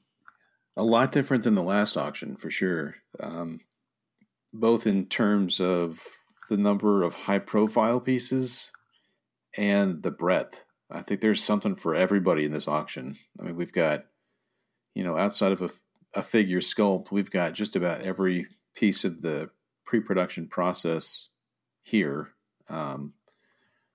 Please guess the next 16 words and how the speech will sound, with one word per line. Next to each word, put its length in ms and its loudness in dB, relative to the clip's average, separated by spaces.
you 120 -14
know, 120 -10
we've 160 -12
got 260 -6
a 40 -18
first 360 -2
shot 400 -4
and 180 -10
hard 320 -4
copy 680 -6
and 240 -10
proof 580 2
and 240 -8
box 320 0
flat. 520 -2
Um, 500 -14